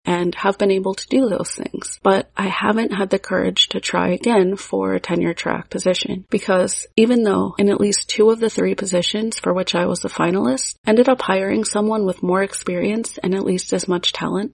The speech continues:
I failed to learn from my experiences and grow. I lacked those educational buzzwords, resilience, grit, and instead attacked myself for my failures. Why am I telling this story? Frankly, because I'm embarrassed.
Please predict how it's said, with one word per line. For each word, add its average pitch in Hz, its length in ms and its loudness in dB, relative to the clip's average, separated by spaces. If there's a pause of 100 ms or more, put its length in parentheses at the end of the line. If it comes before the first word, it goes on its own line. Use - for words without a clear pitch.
I - 80 -2
failed 214 320 4
to 226 140 0
learn 180 260 4
from 175 180 -2
my 175 120 2
experiences 180 800 -2
and 175 120 -2
grow. - 320 -4 (460)
I 208 80 6
lacked 202 520 4
those 196 220 0
educational 190 680 2
buzzwords, - 680 0 (480)
resilience, 208 760 0 (400)
grit, - 240 0 (400)
and 196 160 6
instead 196 540 0 (160)
attacked 175 440 -2
myself 185 380 0
for 175 140 -4
my 165 160 -2
failures. - 640 -6 (800)
Why 220 120 2
am 294 120 8
I 330 80 8
telling 214 560 0
this 240 160 -2
story? 233 420 0 (400)
Frankly, 196 400 2
because - 360 0
I'm 180 120 2
embarrassed. - 640 -4